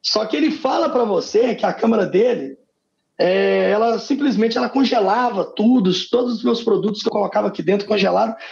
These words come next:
e agora não congela mais. Porque na cabeça dele, ele acha que você vai conseguir fazer o milagre e vai fazer aquela câmara dele virar uma câmara de congelado sem que ele, sem que ele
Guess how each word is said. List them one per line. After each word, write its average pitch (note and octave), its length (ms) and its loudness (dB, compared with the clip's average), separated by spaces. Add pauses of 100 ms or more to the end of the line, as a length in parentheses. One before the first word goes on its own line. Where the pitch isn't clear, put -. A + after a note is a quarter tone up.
e C4 40 4
agora C#4+ 260 2
não C4+ 100 0
congela B3+ 340 2
mais. F#3+ 460 -2 (640)
Porque A#3 260 2
na C4+ 140 2
cabeça A#3 500 0
dele, F#3+ 380 2
ele F#3+ 160 2
acha G#3+ 280 -2
que G3+ 140 -6
você G#3 380 0
vai G#3+ 120 0
conseguir G#3+ 720 0 (560)
fazer G3+ 300 0
o C4 80 2
milagre G#3+ 840 0 (420)
e G3+ 80 2
vai G#3 220 2
fazer A#3+ 240 0
aquela A#3 260 -2
câmara A3 260 0
dele A3 480 0 (400)
virar A3+ 280 2
uma A#3 100 0
câmara A3+ 220 0
de F#3+ 100 -8
congelado G#3 480 2
sem C4 260 0
que B3+ 180 2
ele, C4 520 2 (1120)
sem A#3 280 0
que A#3 120 0
ele A3+ 540 2